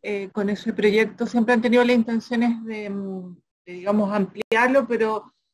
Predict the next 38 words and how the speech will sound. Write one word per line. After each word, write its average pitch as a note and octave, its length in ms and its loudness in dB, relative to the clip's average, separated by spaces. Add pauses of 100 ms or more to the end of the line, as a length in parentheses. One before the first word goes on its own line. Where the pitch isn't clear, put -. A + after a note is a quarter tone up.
(260)
bueno, G#3 280 0
han G#3 120 0
habido G#3+ 260 2
otras A3+ 240 0
prioridades, A#3+ 960 2
pero A#3 180 -2
han A#3 160 0
mantenido A#3 440 -2
igualmente A#3 580 -6
su, A3 720 -10 (240)
el G3+ 160 -14
compostaje A3 580 -6
ahí A3 160 -2
en G#3+ 140 -4
el G#3 80 -4
vivero. G#3+ 480 -2 (640)
Eh, F#3+ 160 -6
también G#3 400 -6
quizás A#3+ 420 -16
mencionarles B3 720 -8
que B3+ 120 -6
la A3 460 -4
Universidad G#3+ 640 -4
de A3+ 60 0
Antofagasta A3+ 1080 -6 (460)
este - 240 -8
año A3+ 240 -4
comenzó G#3+ 500 -12
con G#3 220 -10
la G#3+ 80 -10
implementación G#3 960 -6
de A3 80 -8
una G#3+ 200 -6
iniciativa G#3+ 720 -2
de G#3 200 2
rescate G#3+ 640 -2
de A3 60 -4
alimentos. G3 920 -6